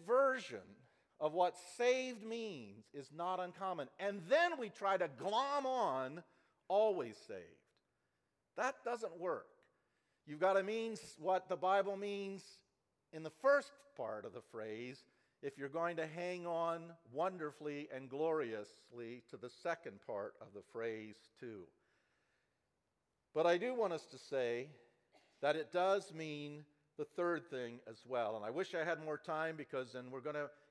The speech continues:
catch up with this in New Horizons. Some of those passages, Hebrews six, one of them, where it looks like someone's saved for sure, and then they don't end up finally saved. And the description in Hebrews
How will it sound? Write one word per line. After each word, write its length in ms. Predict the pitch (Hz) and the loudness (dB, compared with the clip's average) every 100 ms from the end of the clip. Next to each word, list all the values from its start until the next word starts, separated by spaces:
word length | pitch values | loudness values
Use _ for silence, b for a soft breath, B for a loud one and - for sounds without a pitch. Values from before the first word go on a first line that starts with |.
| - | -2
catch 240 | 170 - | -2 2
up 200 | 165 - | -2 -2
with 140 | 156 - | -6 -4
this 220 | 147 147 | -4 -4
in 120 | 135 | -8
New 160 | 143 147 | -6 -6
Horizons. 640 | 135 135 147 139 165 160 | 0 2 2 0 -8 -4
Some 180 | 180 170 | -4 -2
of 60 | 165 | -2
those 180 | 160 | -4
passages, 640 | - 175 165 160 185 196 190 | -2 0 0 -2 -8 -8 -8
Hebrews 400 | 165 175 160 170 - | -8 -6 -4 -6 -4
six, 320 | 180 185 - - | -2 -2 -4 -10
one 180 | 143 156 | -4 -4
of 140 | 165 | -2
them, 180 | 170 208 214 b b b b b | -4 -6 -10 b b b b b
where 140 | 160 | 6
it 140 | 165 160 | 6 8
looks 340 | 165 - - | 6 6 0
like 240 | 202 175 156 | 2 2 0
someone's 440 | 196 170 165 160 | -2 -2 -4 -6
saved 360 | - 180 175 - | -2 0 -2 -6
for 80 | 160 | -12
sure, 600 | - 233 294 185 147 139 B B | -6 2 4 6 4 2 B B
and 160 | 180 180 | -2 2
then 120 | 196 | 2
they 120 | 202 | 2
don't 220 | 208 214 240 | 4 4 2
end 220 | 339 302 | 2 4
up 240 | 143 - | 2 0
finally 460 | - 135 127 117 107 - | -6 -4 -4 -4 -6 -8
saved. 380 | 104 92 76 _ _ _ _ _ _ _ _ _ _ _ | -8 -8 -10 _ _ _ _ _ _ _ _ _ _ _
And 300 | 170 175 175 160 - | 0 0 0 -6 -8
the 100 | 156 | -6
description 720 | 165 180 - 262 311 - 233 | -4 -4 2 4 4 0 -6
in 80 | 214 | -6
Hebrews 440 | 208 254 220 202 | -6 -8 -6 -6